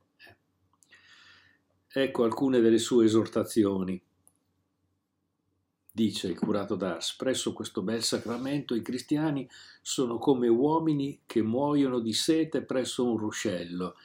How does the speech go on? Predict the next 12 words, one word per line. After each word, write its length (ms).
mentre 360
basterebbe 540
chinare 400
la 140
testa 520
per 140
poter 400
bere." 540
Colui 320
che 140
si 160
comunica, 840